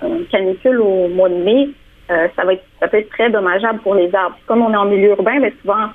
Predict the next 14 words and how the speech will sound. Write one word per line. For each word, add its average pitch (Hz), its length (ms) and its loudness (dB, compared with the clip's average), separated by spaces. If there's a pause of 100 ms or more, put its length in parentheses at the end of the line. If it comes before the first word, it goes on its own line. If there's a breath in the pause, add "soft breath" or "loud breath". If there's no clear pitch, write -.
c'est 175 280 0
encore 208 500 -2 (100)
plus 233 260 2 (160)
chaud 247 280 2
que 214 60 -2
dans 185 140 0
les 180 120 2
milieux 185 280 2
naturels. 190 680 -2 (420)
Donc, 190 140 0 (140)
les 190 220 2
arbres 214 300 -2 (100)
sont 233 120 2
déjà 233 320 2